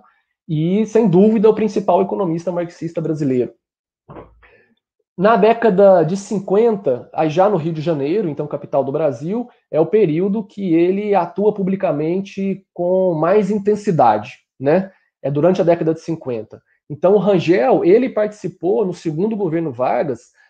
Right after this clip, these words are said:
da assessoria econômica do governo Vargas. Era um grupo pequeno, seleto, de intelectuais e economistas que participavam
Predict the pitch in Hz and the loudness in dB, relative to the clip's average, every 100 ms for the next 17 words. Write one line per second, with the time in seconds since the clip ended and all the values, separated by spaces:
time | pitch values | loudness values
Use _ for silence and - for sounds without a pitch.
0 | _ 143 170 190 220 - 269 175 240 277 | _ 0 0 2 -4 -2 2 2 2 2
1 | 269 151 147 139 131 131 131 127 113 117 | 2 2 0 0 -2 -2 -2 -4 -2 -2
2 | 107 - _ _ _ _ _ _ _ 180 | -2 -8 _ _ _ _ _ _ _ 2
3 | 202 202 160 220 233 254 302 240 - 202 | 4 2 2 0 0 -2 -2 -4 -8 -12
4 | 196 170 202 247 - - 208 151 180 233 | -6 0 2 0 -2 -2 0 2 2 0
5 | 233 165 170 175 175 170 160 127 143 208 | -4 -6 -4 0 -2 -2 -2 2 4 4
6 | 214 165 165 - 147 127 135 196 196 196 | 0 -2 -6 -4 -6 -6 -6 -8 -8 -10
7 | - 170 185 190 190 _ 147 254 220 | -8 -4 -4 -4 -14 _ 2 2 0